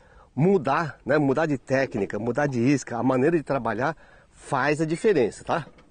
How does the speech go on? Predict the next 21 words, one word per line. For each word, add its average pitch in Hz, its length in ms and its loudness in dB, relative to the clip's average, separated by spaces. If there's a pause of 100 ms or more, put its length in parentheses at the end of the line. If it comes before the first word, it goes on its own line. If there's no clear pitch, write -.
(3000)
Ai, 196 480 2 (1200)
é 107 80 -6
com - 160 -8
muito 120 320 0
orgulho 131 580 2 (440)
que 127 100 -2
eu 110 60 4
levanto 113 600 2
esse 120 160 -2
tucunaré 117 580 0
fêmea 139 560 2 (440)
aqui 117 200 -6
do 147 120 -4
Rio 135 220 -4
Xingu, 123 600 -2 (220)
pego 139 260 2
na 131 140 4
Magic 123 480 0
Stick - 380 -6
noventa. 98 600 -6
Olha. 107 300 -2